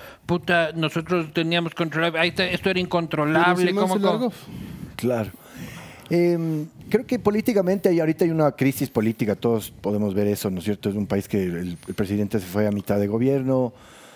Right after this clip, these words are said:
Speaker 3: eh, n-, nadie se entiende, hay, hay un, hay personas que, que están, em, sacadas del país, otros que están, uh, fuera del país, que no, o sea, es, es, hay un, hay un, hay una crisis política clarísima, ¿no es cierto?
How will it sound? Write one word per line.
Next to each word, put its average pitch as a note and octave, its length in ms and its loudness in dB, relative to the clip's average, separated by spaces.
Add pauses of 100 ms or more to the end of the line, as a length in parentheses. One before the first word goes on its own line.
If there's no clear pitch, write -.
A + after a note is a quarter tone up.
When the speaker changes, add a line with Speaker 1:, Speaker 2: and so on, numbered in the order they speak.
(220)
Speaker 3:
eh, G#2+ 400 -2
n-, A2 180 -4 (120)
nadie B2 200 2
se - 100 -2
entiende, C#3 420 0
hay, A2+ 200 0
hay A2 180 0
un, G2+ 500 -2 (500)
hay - 120 -2
personas A#2 360 0
que, G#2+ 320 0
que - 80 -4
están, A2 460 0
em, G2+ 580 0 (720)
sacadas C3 680 0
del A#2 140 2
país, C3+ 500 2
otros A#2+ 240 0
que - 20 -14
están, A#2 260 2
uh, G#2+ 380 -2
fuera C3+ 300 2
del B2 100 0
país, C#3 380 2
que A#2+ 80 -2
no, A#2 240 2
o G#2+ 140 -2
sea, B2 140 0
es, A#2+ 120 0
es, B2+ 160 0
hay C#3 160 2
un, D3+ 160 0
hay D3+ 140 2
un, F3 120 0
hay E3 140 2
una F3 160 2
crisis D3 320 0
política A2 500 0
clarísima, G2 540 -2
¿no E2+ 80 -4
es - 60 -10
cierto? G#2+ 300 -2